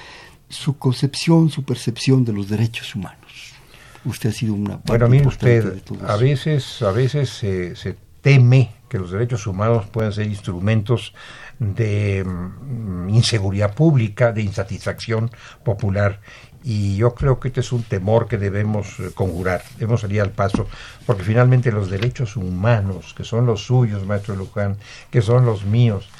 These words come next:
Speaker 2: que son los del que nos están haciendo el favor de facilitar este programa y escucharlo, son nuestros derechos, son la expresión de nuestras libertades,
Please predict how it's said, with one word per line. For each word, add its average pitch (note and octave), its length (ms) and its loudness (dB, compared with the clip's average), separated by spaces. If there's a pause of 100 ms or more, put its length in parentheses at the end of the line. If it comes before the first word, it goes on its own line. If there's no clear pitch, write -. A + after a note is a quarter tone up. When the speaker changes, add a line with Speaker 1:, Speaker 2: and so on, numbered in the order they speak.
(240)
Speaker 2:
que B2+ 80 -4
son B2+ 160 4
los A#2+ 140 4
del G2+ 200 -2
que - 160 -14
nos A2 120 -2
están A#2 180 2
haciendo A2 300 -2
el G#2 60 -4
favor G#2 360 -2
de G2+ 60 -6
facilitar G#2+ 540 -4
este G2+ 160 -4
programa G2 440 -2
y F#2 60 -2
escucharlo, G#2 640 -4 (320)
son C3 260 6
nuestros A2+ 720 2
derechos, E2 560 -10 (300)
son B2 220 4
la B2 60 8
expresión G#2 480 -2
de G#2 80 -2
nuestras F#2+ 380 -6
libertades, F2+ 720 -8